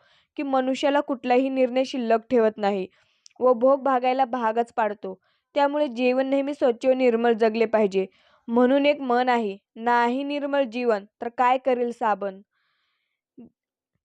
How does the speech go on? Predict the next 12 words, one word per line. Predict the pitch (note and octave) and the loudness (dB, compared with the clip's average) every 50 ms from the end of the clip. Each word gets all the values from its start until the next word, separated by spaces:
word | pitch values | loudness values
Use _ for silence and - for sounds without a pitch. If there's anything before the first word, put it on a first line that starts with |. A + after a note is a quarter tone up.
| _ _ _ _ _ _ _ _ _ C4 | _ _ _ _ _ _ _ _ _ -10
स्वामी | _ D4+ C4+ C4 C#4 D4+ | _ -2 -2 -2 -2 -2
भक्तांनो, | D4+ C4+ C4+ B3+ - - C#4+ C4 A3+ G#3 G#3+ - _ _ _ _ _ _ _ _ _ - | -2 -2 -4 -2 -2 -2 -2 -2 -4 -8 -10 -12 _ _ _ _ _ _ _ _ _ -4
देवासमोर | A3+ C4+ C4+ C4+ C#4 D4 D4+ D4 D#4+ D#4 D4 D#4 | 2 4 4 6 6 4 2 0 -4 -6 -4 -6
उभं | C#4+ - - C4+ B3 C4+ C#4 | -6 -6 -6 -4 -2 -2 0
राहून | C#4+ C#4+ C#4+ C#4+ | 0 -2 -4 -6
तुम्ही | C4+ - B3+ A3+ A3 A3+ B3 | -8 -10 -10 -8 -8 -10 -8
काय | B3 C4+ C4 C4+ | -2 0 0 0
मागता, | C4+ C#4 C4+ C#4+ - _ - G3+ G3 - _ _ - | 2 0 -2 -4 -4 _ -6 -6 -6 -8 _ _ -6
यापेक्षा | - B3 B3+ B3 - C4+ C4 - - D4 | -2 -2 0 2 0 -2 -2 0 -2 -2
देवाकडे | B3+ G#3+ G#3+ A#3 A#3 A3+ A#3+ B3 B3+ D4 D4 C#4+ - | -2 0 2 2 4 4 4 2 2 0 -2 -2 0
पाठ | - C#4 C#4 C#4+ C#4 | 0 0 0 0 -2
असताना | C4+ C4+ - C#4+ C4 C4+ | -6 -6 -6 -8 -8 -8